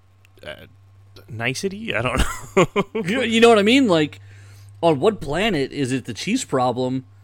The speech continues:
Speaker 2: that any of this happened? And I'm not trying to be cold or disheartening about it, but, like, the Chiefs earned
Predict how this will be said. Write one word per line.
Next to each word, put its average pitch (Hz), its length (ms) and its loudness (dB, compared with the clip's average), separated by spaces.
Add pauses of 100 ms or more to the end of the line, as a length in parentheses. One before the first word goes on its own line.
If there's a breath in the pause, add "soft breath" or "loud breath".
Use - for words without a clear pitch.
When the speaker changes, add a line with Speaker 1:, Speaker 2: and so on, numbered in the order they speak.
(420 soft breath)
Speaker 2:
that 135 140 -2
any 226 200 4
of 147 60 2
this 117 160 -6
happened? 110 340 -8
And 156 140 -4
I'm 185 80 2
not 185 140 4
trying 175 160 6
to 160 60 2
be 135 100 0
cold 165 340 4
or 139 60 2
disheartening 151 540 -2
about 120 240 -2
it, 107 120 -6
but, 123 220 -6 (340 soft breath)
like, 135 160 -6
the 135 80 -8
Chiefs - 440 -4
earned 160 420 -2